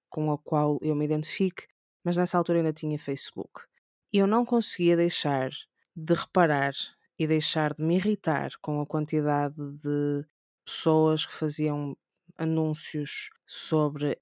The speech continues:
emprego maravilhoso, trabalhar a partir de casa, ganhar quanto se queira, uma coisa espetacular, que ninguém pode perder esta nova oportunidade de negócios.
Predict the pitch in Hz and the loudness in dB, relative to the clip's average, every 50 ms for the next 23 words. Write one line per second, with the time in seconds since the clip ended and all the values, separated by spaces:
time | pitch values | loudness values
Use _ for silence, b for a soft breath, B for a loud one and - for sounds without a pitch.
0 | _ 196 180 170 - - 208 214 202 180 185 190 190 220 233 220 202 175 185 185 | _ -4 -4 -2 0 2 2 2 4 4 2 2 4 4 4 4 4 4 4 4
1 | 180 180 180 175 175 165 156 156 160 151 151 - 196 214 202 214 220 220 220 220 | 4 6 6 4 2 2 -2 -4 -6 -8 -4 -2 0 2 2 4 4 4 4 2
2 | 214 - - - - 214 202 - - - 190 185 202 185 175 180 175 170 180 190 | 2 0 -2 -2 -2 -4 -4 -4 -4 -4 -2 0 0 0 2 2 2 2 2 2
3 | 196 226 240 240 233 - - 254 254 240 226 - - - 226 - - - 220 214 | 4 4 4 2 2 2 2 4 4 4 4 2 0 -2 -2 -2 0 2 4 6
4 | 208 214 208 196 185 165 160 165 196 214 220 - - 254 247 226 240 247 - - | 8 8 6 6 6 4 4 2 0 -2 -2 0 2 2 2 4 2 2 2 0
5 | - - - 269 247 - - 240 - - - 226 226 226 226 226 220 214 - 214 | -2 -2 -2 -4 -2 -2 -4 -6 -6 -2 2 4 6 6 6 6 4 2 -2 -2
6 | 220 220 233 262 247 - _ - 220 233 226 _ 247 220 226 233 233 240 233 - | -2 0 0 0 -2 -2 _ -2 -2 -2 0 _ 0 2 2 4 4 2 2 0
7 | - - 269 277 285 277 - 277 269 285 285 - - 285 269 277 269 277 262 254 | -4 -6 -4 -4 -2 0 2 4 4 4 2 2 0 -2 -2 0 0 0 0 -2
8 | 285 - 302 302 294 302 311 320 311 - - - 254 226 | -2 -2 -2 2 4 6 6 6 6 4 4 2 2 2